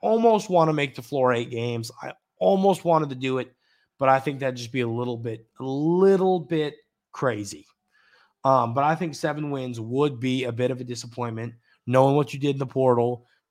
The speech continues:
closing out the recruiting class, and looking at the schedule you have. I just think that would be a bit of a disappointment. But those are the routes to eight, to seven and five, eight and four, nine and three, ten and two.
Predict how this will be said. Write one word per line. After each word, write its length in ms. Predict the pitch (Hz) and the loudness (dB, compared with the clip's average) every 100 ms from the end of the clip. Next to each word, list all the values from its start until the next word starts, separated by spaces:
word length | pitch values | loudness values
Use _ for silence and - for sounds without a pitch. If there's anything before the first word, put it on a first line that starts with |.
| _ | _
closing 300 | - 156 147 | -2 0 2
out 140 | 147 143 | 2 0
the 80 | 147 | -2
recruiting 480 | 131 - 135 127 | -6 -4 -4 -2
class, 720 | 117 123 117 113 113 110 - - _ - - _ - | -2 0 0 0 -4 -8 -12 -14 _ -20 -20 _ -6
and 220 | 127 123 | -4 -2
looking 320 | 131 123 131 | -4 -4 -4
at 60 | 123 | -4
the 60 | |
schedule 420 | 117 123 110 113 | -6 -6 -6 -6
you 140 | 110 104 | -8 -6
have. 340 | 123 113 98 | -4 -6 -6
I 100 | 104 | -10
just 140 | 110 110 | -10 -12
think 140 | 113 | -12
that 120 | 110 | -10
would 120 | - | -8
be 120 | 120 110 | -6 -6
a 60 | |
bit 440 | 107 - 113 117 - | -8 -6 -4 -4 -10
of 140 | 117 | -12
a 40 | 113 | -12
disappointment. 920 | 110 104 - - _ 117 110 113 113 _ _ _ _ _ _ _ _ - | -12 -12 -12 -16 _ -10 -10 -12 -14 _ _ _ _ _ _ _ _ 2
But 380 | 135 156 - - - - _ - | 6 6 4 -8 -20 -20 _ 0
those 240 | 143 170 | 4 4
are 60 | 180 | 4
the 60 | 165 | 6
routes 440 | 165 190 156 - | 8 8 6 0
to 100 | 120 | -8
eight, 300 | 113 131 120 | -8 -8 -8
to 180 | - 107 | -6 -6
seven 340 | - 175 156 | -4 -4 -4
and 80 | 135 | -2
five, 340 | 156 147 147 | 4 4 4
eight 120 | 147 147 | 0 -6
and 140 | 131 | -10
four, 200 | 143 147 | -6 -4
nine 200 | 143 139 | -4 -4
and 80 | 135 | -4
three, 180 | 143 135 | -4 -4
ten 200 | 151 143 | -4 -4
and 100 | 127 | -4
two. 260 | 143 135 | -6 -6